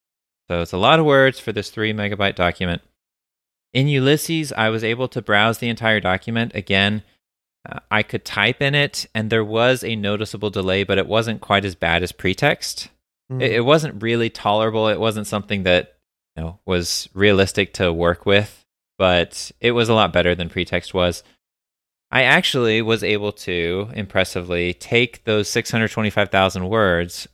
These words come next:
Speaker 1: and copy paste them again within the document inside of
Speaker 2: Okay.
Speaker 1: Ulysses.
Speaker 2: Okay.
Speaker 1: A-, and so I got up over one point two million words in this one
Speaker 2: Nice.
Speaker 1: document,
Speaker 2: <laughs>
Speaker 1: which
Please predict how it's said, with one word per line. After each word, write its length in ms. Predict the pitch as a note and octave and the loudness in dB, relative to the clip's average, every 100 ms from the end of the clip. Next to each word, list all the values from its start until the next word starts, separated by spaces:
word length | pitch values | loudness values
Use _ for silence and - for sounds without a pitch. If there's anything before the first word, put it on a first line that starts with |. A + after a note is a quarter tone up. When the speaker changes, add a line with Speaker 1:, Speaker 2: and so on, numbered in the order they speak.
| _ _ | _ _
Speaker 1:
and 160 | F#2+ - | -8 -6
copy 360 | - G#2+ - | -2 0 -2
paste 380 | F#2+ - B2+ - | -4 0 0 0
them 260 | F#2+ F2 F#2+ | -2 -2 -4
again 440 | F2+ A2 A2 F#2+ | -4 0 2 2
within 260 | F#2 A2+ G#2+ | 0 -2 -4
the 80 | |
document 600 | F#2 G2 A2 - E2 E2 - | 0 2 0 -2 -6 -6 -6
inside 420 | F#2+ F#2+ F#2 E2 | -6 -2 -2 -2
of 60 | D#2+ | -2
Speaker 2:
Okay. 100 | F#2+ | 2
Speaker 1:
Ulysses. 580 | A#2 D3+ F2+ D#2+ - - _ _ _ _ F#3 | 2 2 0 -2 -6 -16 _ _ _ _ -14
Speaker 2:
Okay. 340 | - C#3+ C#3+ | -8 -8 -8
Speaker 1:
A-, 40 | F3 | -6
and 100 | A2 | -6
so 120 | G#2+ B2 | 0 2
I 60 | |
got 200 | B2 C3+ | 4 4
up 160 | C3+ - | 4 0
over 400 | C#3 D3+ D#3+ D#3+ | -2 0 0 0
one 240 | C#3 B2+ C3+ | 0 -2 -6
point 400 | - C3 B2+ - | -8 -6 -6 -8
two 440 | - C3 B2+ B2 G#2+ | -8 -4 -2 -4 -4
million 640 | G#2 A#2 A#2+ A2+ G#2 G2+ | 0 0 2 0 -2 -4
words 560 | G2+ G#2 F2+ F#2+ - - | 0 0 2 -2 -10 -10
in 160 | G#2 | -6
this 240 | G2+ F#2+ - | -4 -6 0
one 100 | G#2+ | 2
Speaker 2:
Nice. 300 | D#3+ F2+ - | 4 4 2
Speaker 1:
document, 340 | F2+ D#2+ - _ _ | -2 -4 -6 _ _
Speaker 2:
<laughs> 720 | F3+ - - - - - _ | -12 -10 -14 -14 -18 -20 _
Speaker 1:
which 580 | - A2+ G#2+ G#2+ - - | 0 4 6 4 -4 -6